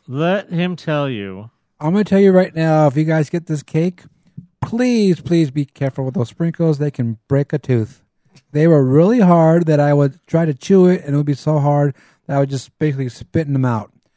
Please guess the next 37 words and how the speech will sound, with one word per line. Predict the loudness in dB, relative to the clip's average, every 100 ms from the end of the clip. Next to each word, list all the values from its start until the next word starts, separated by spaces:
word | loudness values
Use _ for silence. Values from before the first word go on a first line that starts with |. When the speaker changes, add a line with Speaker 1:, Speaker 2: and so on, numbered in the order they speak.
| _ _ _
Speaker 2:
So | 0 2 4 4 0 -4
I | -8 -4 -2
will | -2 -4
suggest | -4 -8 -4 -2 -2 -4
you | -2 -2
be | 0 -4
careful | -4 -4 -4 -2 -2
with | 0 -2 -6
those | -4 -4 -4
sprinkles | -4 -4 -2 -2 -2 -4
'cause, | -8 -4 -4 -4
uh, | -4 -2 -4 -6 _ _ _
we | -4 0
don't | 0 0
want | 0 0
any | -2 -4
teeth | -8 -12 -10 -6
damage | -4 -4 -4
going | -4 -2 -2
on. | -4 -6 -10 _ _ -20 -20 _ _ _ -2
Speaker 1:
Don't | -2 0
shoot | -4 -2
your | 0
eye | 2 2
out. | 0 -2 -8
Speaker 2:
Exactly. | -14 -6 -4 -4 -4 -6 -6 -10 _ _ -10
Uh, | -4 -2 -2
but | 0 -2 -2
the |
cake | -4 -4 -4
was | -2 0 0 -4
really | -12 -2 0 0
delicious. | -2 -2 -2 -2 -2 -4 -6
I | -8 -8
did | -6 -4 -4
love | -4 -4 -4
it. | -4 -6